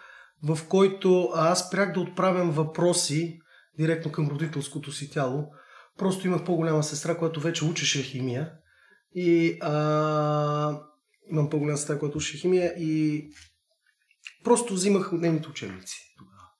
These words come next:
И някои въпроси, които имах, просто си отговарях. Почнах да чета. Почнах да чета и това някъде около четвърти, пети клас да е било.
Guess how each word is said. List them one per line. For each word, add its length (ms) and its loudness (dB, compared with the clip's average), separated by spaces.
И 80 2
някои 240 2
въпроси, 360 0
които 240 -2
имах, 440 0
просто 340 -2
си 140 -4
отговарях. 460 -2
Почнах 260 -2
да 80 -6
чета. 300 -12
Почнах 260 -2
да 100 -6
чета 420 -6
и 760 0
това 120 -2
някъде 280 -2
около 280 -6
четвърти, 440 -4
пети 220 -6
клас 240 -6
да 60 -8
е 40 -8
било. 180 -16